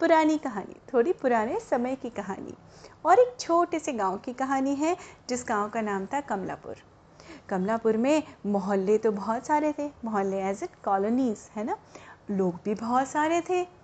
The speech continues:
अलग-अलग प्रोफेशन से रिलेटेड लोग थे। कुछ गांव था तो काफ़ी किसान भी थे, दुकानदार भी थे, और अलग-अलग नौकरी पेशा लोग भी थे, मतलब जो जॉब्स करते हैं वो भी थे।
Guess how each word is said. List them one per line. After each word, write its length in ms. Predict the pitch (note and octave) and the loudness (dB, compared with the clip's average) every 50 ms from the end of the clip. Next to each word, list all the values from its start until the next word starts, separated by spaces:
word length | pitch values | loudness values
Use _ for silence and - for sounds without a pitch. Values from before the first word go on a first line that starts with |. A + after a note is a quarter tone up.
| - - - - - - | -20 -20 -20 -12 -2 2
अलग-अलग 480 | G#3 G#3 G#3 G#3+ G3+ A#3 A#3 A#3 A#3 - | 2 4 4 2 2 2 2 2 2 2
प्रोफेशन 520 | A#3+ A#3 A#3+ A3+ G3 G3+ - - C4+ C4 | 0 0 2 0 -2 -2 -2 -4 -6 -6
से 160 | C4 - D4 | -4 -4 -2
रिलेटेड 440 | C4 B3 A#3+ A#3 A#3+ A#3+ - D4+ C#4 | 0 0 2 2 0 0 -2 -2 0
लोग 200 | C#4 C#4+ D4 C#4+ - - - | 0 0 0 0 -2 -4 -2
थे। 200 | D4+ D#4 D#4 D4+ - - - - - - | -2 -2 -2 -4 -8 -14 -20 -20 -14 -2
कुछ 360 | - G3+ G3 G3 - - - - | 0 0 0 0 -4 -8 -4 0
गांव 300 | F#3 F#3 F#3 G3+ A3+ A#3+ | 2 4 4 4 2 0
था 200 | - C4 A#3+ A#3 | -2 -4 -6 -4
तो 160 | A#3+ A#3 A3+ | -2 -4 -2
काफ़ी 340 | A3 G#3 F#3+ F#3+ - G#3+ G#3 | -2 -2 -4 -4 -4 -8 -6
किसान 500 | - A3 G#3 - A3+ G3+ G#3 A#3 B3+ C4 | -6 -8 -6 -2 -2 -2 0 0 0 0
भी 120 | D4 C#4+ | 0 0
थे, 400 | - - C#4+ C4+ C4 C4 C4 C4 - - - - - - - | 0 -2 0 2 2 2 0 -2 -6 -12 -20 -20 -18 -14 -6
दुकानदार 640 | F3 F#3+ F#3 F#3+ F#3 F#3+ A3 B3 C4 C#4+ D4 D4 C4+ | -4 -4 -2 -2 -4 -4 -2 0 2 4 4 4 2
भी 180 | C#4 D4 C#4+ C4+ | 2 0 0 0
थे, 420 | - C4+ C#4 B3+ B3 B3 B3 B3 - - - - - G#3 | 0 0 0 2 2 2 0 -2 -4 -12 -20 -12 -4 -2
और 300 | G3+ G3 G3 G3 G3 F#3+ | 0 2 4 4 4 4
अलग-अलग 640 | - - A3 B3 C#4+ C#4+ - D4 C#4 C#4+ C#4 C#4 - - - | 4 2 2 4 2 2 2 4 4 4 4 2 0 -2 0
नौकरी 380 | G#3+ A3+ G3 F#3 F#3 - B3 B3 | 2 4 4 4 2 0 -4 -4
पेशा 380 | B3 B3+ C4 C4 - D4 C#4 | -2 -2 -2 -2 -2 -2 0
लोग 200 | C4+ C4 C4 C4 | 2 2 2 2
भी 160 | A#3+ A#3+ C4+ C4 | 2 -2 -4 -4
थे, 200 | - C#4 B3+ B3 | -4 -4 -2 -2
मतलब 340 | A#3+ A#3+ A3+ A#3 A#3 A3+ | -2 -2 0 0 0 2
जो 140 | G3+ A3+ A#3 | 4 4 4
जॉब्स 360 | G3+ G#3 G3+ G3 G3 G3 - | 4 4 4 2 2 0 -2
करते 320 | - - A#3 A#3 A#3 - A#3+ | -4 -2 -2 -2 -2 -4 -4
हैं 60 | A#3 | -4
वो 140 | A3 F#3+ F#3 | -4 -4 -4
भी 180 | G3 B3 C4 - - | -4 -6 -6 -6 -6
थे। 160 | C4+ A#3+ A#3+ | -6 -6 -6